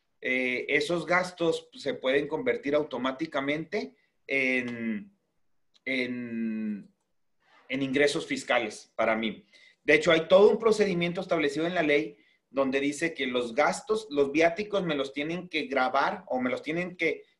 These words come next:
que pon-, acumular en mi recibo de nómina, y cuando yo regrese del viaje y compruebe con facturas esos gastos,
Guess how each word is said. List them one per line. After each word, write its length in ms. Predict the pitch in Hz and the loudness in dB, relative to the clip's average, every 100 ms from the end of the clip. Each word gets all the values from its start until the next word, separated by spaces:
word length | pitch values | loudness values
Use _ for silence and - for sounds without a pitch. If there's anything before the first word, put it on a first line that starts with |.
| _ | _
que 140 | - | -6
pon-, 320 | - 131 127 127 | -4 -4 -4 -4
acumular 640 | 123 - 139 139 139 156 | -6 -4 -4 0 2 2
en 160 | 185 165 | 0 -4
mi 80 | 135 | -6
recibo 440 | 127 131 147 185 | -6 -6 -2 0
de 100 | 180 | 0
nómina, 580 | 170 175 180 190 240 - _ _ _ _ _ _ | 0 -2 -4 -6 -8 -12 _ _ _ _ _ _
y 160 | 151 156 | -8 -4
cuando 320 | 156 151 147 | 0 2 2
yo 160 | 151 185 | 2 2
regrese 480 | 208 202 202 202 | 2 0 0 0
del 200 | 202 170 | -2 -2
viaje 360 | 151 165 170 170 | 2 4 4 2
y 160 | 143 - | -2 0
compruebe 580 | 139 131 151 165 202 | 0 0 2 2 2
con 360 | 202 170 143 135 | 0 -2 -4 -2
facturas 640 | 127 - - 170 165 156 | -4 -4 -2 2 2 2
esos 280 | 151 160 175 | -2 -4 -4
gastos, 580 | 170 170 165 226 247 - | 0 -2 -2 -2 -2 -4